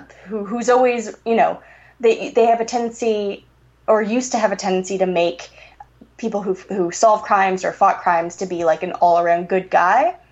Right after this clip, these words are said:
No, he's a bit of a stuck-up asshole sometimes. And, and that was part of the way David Suchet played him. And with the exception of one short story by A-, Agatha Christie,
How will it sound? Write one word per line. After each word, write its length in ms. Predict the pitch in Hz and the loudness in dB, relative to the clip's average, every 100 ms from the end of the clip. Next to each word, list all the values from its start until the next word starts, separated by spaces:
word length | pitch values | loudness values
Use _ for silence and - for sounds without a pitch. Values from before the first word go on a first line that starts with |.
| _ _ - | _ _ -6
No, 340 | 480 480 466 453 - | 0 2 0 -4 -4
he's 240 | 392 381 | -2 -2
a 60 | 403 - | -6 -2
bit 120 | 339 | 0
of 60 | 320 | 2
a 60 | |
stuck-up 640 | 294 - - 208 214 190 - | -2 -2 -2 2 0 0 -2
asshole 460 | 151 - - 190 208 | -2 -2 0 0 0
sometimes. 680 | 240 233 254 277 330 - - - - - - _ | -2 0 0 -2 -8 -12 -16 -20 -20 -20 -20 _
And, 500 | 220 226 220 226 226 - - - _ _ _ - | 2 2 2 0 -4 -8 -12 -20 _ _ _ -2
and 180 | 247 240 | 0 2
that 180 | 233 233 | 2 0
was 120 | 240 | -4
part 300 | - 226 214 | 0 0 2
of 180 | 208 190 | 0 -2
the 80 | 196 | 0
way 200 | 185 185 | 0 -2
David 380 | 180 175 175 - | -6 -6 -8 -10
Suchet 320 | 185 170 170 | -10 -8 -4
played 200 | 190 196 | -2 0
him. 160 | 285 349 _ - - - _ 233 | -2 -6 _ -20 -20 -20 _ 0
And 160 | 240 | 2
with 160 | 254 262 | 0 0
the 140 | 277 | 0
exception 540 | 285 - 349 349 311 269 240 | 0 0 0 2 0 2 2
of 280 | 226 208 | 0 -2
one 640 | - 196 202 247 320 339 311 | -10 -2 2 2 2 -2 -4
short 340 | - 277 226 | -2 -2 -2
story 640 | - 277 254 - - 262 _ | -2 0 2 0 -4 -8 _
by 200 | 202 185 | 0 0
A-, 180 | - - | -2 0
Agatha 220 | 208 190 | -2 -2
Christie, 540 | 196 190 - 180 220 | -10 -12 -6 -4 -4